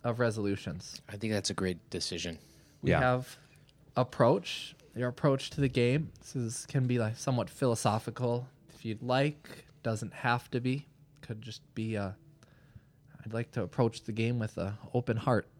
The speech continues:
Speaker 1: I suppose that's philosophical, but you can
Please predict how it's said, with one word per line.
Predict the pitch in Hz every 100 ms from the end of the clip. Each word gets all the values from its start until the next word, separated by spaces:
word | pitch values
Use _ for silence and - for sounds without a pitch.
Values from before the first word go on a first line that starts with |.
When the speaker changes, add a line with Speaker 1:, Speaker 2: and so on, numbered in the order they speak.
| - - -
Speaker 1:
I | 110
suppose | 104 95
that's | 101 98
philosophical, | - 98 - 87 - - - - - -
but | 98 82 - - _ - - - - - - - - -
you | 113 107 -
can | - 107 107